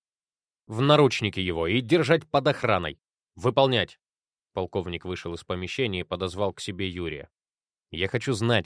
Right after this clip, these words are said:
как этот упрямый болван прожил столько лет. Мне нужен полный анализ генотипа и каждой долбанной клеточки его чёртовой тушки. У вас есть необходимое оборудование здесь?" "Да, мы всё привезли",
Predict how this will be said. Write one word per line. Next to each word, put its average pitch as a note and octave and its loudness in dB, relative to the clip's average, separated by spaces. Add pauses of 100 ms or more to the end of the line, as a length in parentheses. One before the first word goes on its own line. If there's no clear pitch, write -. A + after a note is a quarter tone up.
как - 2
этот F2+ -4
упрямый G2 0
болван G2 2
прожил G#2+ 0
столько G2 -2
лет. D#2+ -4 (400)
Мне F#2+ -2
нужен A#2 0
полный A#2+ 2
анализ A2 0
генотипа A2 -2
и G2+ 0
каждой G#2+ 0
долбанной G#2+ 2
клеточки A2 -2
его G#2 0
чёртовой G#2+ 0
тушки. - -12 (440)
У F2 -6
вас G#2 2
есть D#3 0
необходимое G2+ 0
оборудование F2+ -2
здесь?" E2+ -8 (600)
"Да, F2 -2
мы D#2+ -6
всё F#2 -4
привезли", G2 0